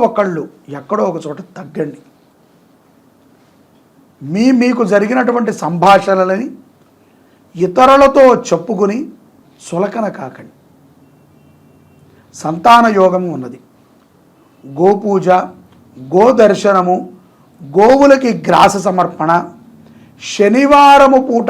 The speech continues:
అన్నదానము తప్పనిసరిగా సత్ఫలితాలని జూలై మాసములో కర్కాటక రాశి వారికి ఇస్తాయి. కాబట్టి శనివారము పూట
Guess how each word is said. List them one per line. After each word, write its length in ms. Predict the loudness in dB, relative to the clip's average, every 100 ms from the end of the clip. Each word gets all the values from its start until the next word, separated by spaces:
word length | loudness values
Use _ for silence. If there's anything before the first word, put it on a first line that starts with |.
| 2
అన్నదానము 560 | 2 2 4 2 0 -6 -12 _ _ _ _ _ _ _ _ _ _ _ -10
తప్పనిసరిగా 760 | -8 -2 -2 -2 -4 -2 0 0 -2 _ _ _ -20
సత్ఫలితాలని 1200 | -6 0 0 2 4 4 4 2 4 4 2 0 -4 -6 -16 _ _ -4
జూలై 220 | -2 0 0
మాసములో 440 | -2 -4 -8 -8 -8 -16 _ _ _ _ _ -12
కర్కాటక 460 | -10 -4 -2 -2 -6
రాశి 220 | -8 -10 -12
వారికి 300 | -12 -14 -18 -20 _ _
ఇస్తాయి. 300 | -20 -20 -20 _ _ _ _ _ _ _ -16
కాబట్టి 360 | -14 -12 -14 -16 _ _ _ _ _ _
శనివారము 720 | -6 -2 0 4 6 6 4 0
పూట 200 | -4 -2